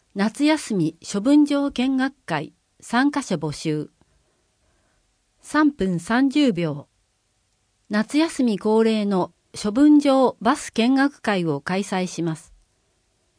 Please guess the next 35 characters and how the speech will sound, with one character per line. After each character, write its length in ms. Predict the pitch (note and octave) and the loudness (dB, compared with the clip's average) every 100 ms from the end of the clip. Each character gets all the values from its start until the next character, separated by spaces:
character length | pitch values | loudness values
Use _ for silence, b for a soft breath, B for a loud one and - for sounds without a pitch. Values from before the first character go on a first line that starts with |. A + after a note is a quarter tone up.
| - | -4
皆 260 | A3 C#4 | 0 0
さ 200 | C#4+ A3 | 0 -2
ん 100 | F3+ | -2
の 180 | D#3+ D3+ - | -2 -6 -4
出 160 | A#3 | -2
し 80 | D4 | 0
た 160 | B3 A3 | 0 0
ゴ 100 | G3 | 0
ミ 160 | F#3+ | 0
が 200 | F3 D#3 - | -2 -4 -2
ど 180 | G#3+ | 4
の 120 | D4+ C4+ | 4 6
よ 180 | A#3+ | 4
う 60 | G#3 | 4
に 140 | F#3 | 0
処 160 | F3+ C#4 | 0 -2
理 60 | B3 | -2
さ 180 | F#3 | -4
れ 100 | F#3 | -4
て 140 | G3+ A3+ | -2 0
い 120 | A3 | 0
る 100 | A3+ | -2
の 120 | G3+ | -2
か 200 | E3+ C#3 - _ _ _ | -4 -10 -14 _ _ _
確 240 | G3 - | -8 -6
か 160 | - C#4+ | 0 2
め 100 | B3 | 2
て 120 | G3 | 0
み 120 | F3 | 0
ま 140 | F3+ G3 | 0 -2
せ 160 | A#3 | -4
ん 100 | G#3 | -4
か？ 280 | - E3+ C4 _ _ _ _ _ _ _ _ _ _ _ _ | -4 -10 -12 _ _ _ _ _ _ _ _ _ _ _ _
対 200 | A3 A3+ | -2 -2
象、 460 | A3+ G3+ G3 E3+ | -2 -4 -2 -2